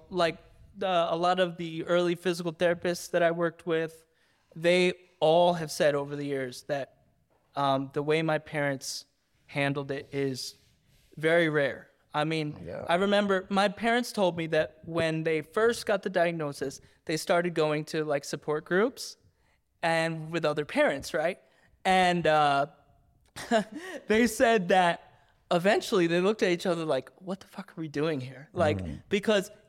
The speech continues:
Speaker 1: everyone else, first of all, every week you'd go, someone new was getting divorced. Like, there was just, like, less people there every week.
Speaker 2: Mm.
Speaker 1: And then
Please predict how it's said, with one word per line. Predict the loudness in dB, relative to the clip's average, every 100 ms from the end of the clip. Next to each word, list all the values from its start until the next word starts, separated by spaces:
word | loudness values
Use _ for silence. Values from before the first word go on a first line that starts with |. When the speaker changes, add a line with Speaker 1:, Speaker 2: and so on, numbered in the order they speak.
| 0
Speaker 1:
everyone | 2 4 2 2 2
else, | 2 0 -8 0
first | 0 2
of | 2
all, | 4 4 4
every | 2 2
week | 0 -2
you'd | -4 2
go, | 4 4 2
someone | -2 0 0 2 0
new | -2
was | -2
getting | 0 0 0
divorced. | -2 -2 -2 -6 -6
Like, | -2 0
there | 2 2
was | 2 0
just, | -4 -2
like, | -2 -4 -20 _ 2
less | 4 4
people | 0 -2 0
there | 2 4 4
every | 2 2
week. | 0 -4 -8 -16 -20 _
Speaker 2:
Mm. | -2 -2 -4 -4
Speaker 1:
And | 2 2 4
then | 4 2 0